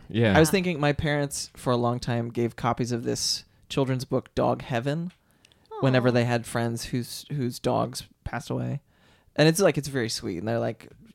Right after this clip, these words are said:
Speaker 2: illustrations of dogs, like, romping through fields, and that's what Dog Heaven is like.
Speaker 3: <laughs>
Speaker 2: Um, but I kind of, like, I think that this is, this is a book that I would give to somebody who had just lost their dog and been like,
Speaker 1: Wow.
Speaker 2: "You're
Speaker 3: Yeah.
Speaker 2: not gonna get all of this stuff, but, like,"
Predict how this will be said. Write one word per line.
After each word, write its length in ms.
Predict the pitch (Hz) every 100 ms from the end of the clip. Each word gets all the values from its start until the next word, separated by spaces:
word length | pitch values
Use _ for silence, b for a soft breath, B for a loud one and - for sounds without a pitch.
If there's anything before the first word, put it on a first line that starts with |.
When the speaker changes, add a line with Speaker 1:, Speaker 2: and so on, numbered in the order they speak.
| -
Speaker 2:
illustrations 560 | 113 113 120 107 135 117
of 120 | 117
dogs, 320 | 120 101 -
like, 140 | 165
romping 400 | 165 233 214 220 277
through 180 | 240
fields, 520 | 233 240 240 220 196 165
and 140 | 180
that's 180 | 208 -
what 140 | 196
Dog 180 | 208 208
Heaven 380 | 196 208 208 180
is 120 | 165
like. 280 | 156 147 139 - 254 B
Speaker 3:
<laughs> 280 | 254 B -
Speaker 2:
Um, 440 | 123 113 104 95 _ _
but 100 | -
I 80 | 160
kind 220 | 160 220
of, 120 | 202 156
like, 120 | 170 - -
I 120 | 156
think 240 | 160 233
that 160 | 180 151
this 200 | 175 175
is, 260 | 147 135 - _ _ _ _
this 220 | 151 185
is 80 | 208
a 40 | 185
book 200 | 160 -
that 80 |
I 100 | 120
would 140 | 123 117
give 160 | 120
to 80 | 110
somebody 360 | - 117 110 110
who 520 | - 120 113 110 110 - _
had 180 | - 123
just 220 | - 110
lost 420 | 175 110 113 - - _ -
their 120 | 104
dog 360 | - - - -
and 160 | 127
been 140 | 127 135
like, 200 | 127 110
Speaker 1:
Wow. 140 | 127 B B B
Speaker 2:
"You're 100 | 147
Speaker 3:
Yeah. 80 | 151
Speaker 2:
not 80 | 175
gonna 140 | 208
get 180 | 185 170
all 260 | 113 123
of 120 | 135 104
this 180 | 101
stuff, 500 | 147 - - - - - b b b
but, 100 | 123
like," 380 | 131 120 - -